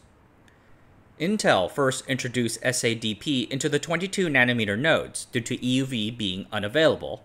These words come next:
at the time. The memory makers followed on at the thirty to thirty-five nanometer node levels.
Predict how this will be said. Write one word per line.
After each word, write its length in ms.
at 100
the 80
time. 300
The 60
memory 300
makers 480
followed 360
on 340
at 160
the 80
thirty 340
to 100
thirty-five 580
nanometer 540
node 300
levels. 460